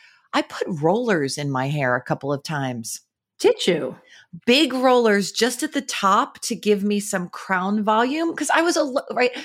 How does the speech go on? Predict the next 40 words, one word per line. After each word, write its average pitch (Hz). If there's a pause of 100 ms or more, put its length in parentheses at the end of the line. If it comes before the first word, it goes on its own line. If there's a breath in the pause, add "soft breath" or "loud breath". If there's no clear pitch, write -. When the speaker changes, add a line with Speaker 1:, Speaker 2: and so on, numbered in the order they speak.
(160 loud breath)
Speaker 1:
So 370
I -
was 339
alone 294
in 247
a 233
hotel 208
room 135
and 180
I 180
was 190
like, 208
"Oh, 330
I 392
could 262
do 247
anything 233
I 208
want. 214
<laughs> -
Like, -
this 311
is 302
the 233
fucking 240
best." 302 (500 loud breath)
So 311
I 330
just 415
put, 480
like, 381
these 269
big 262
rollers 226
at 202
the 196
crown 208
of 202
my 190
head 214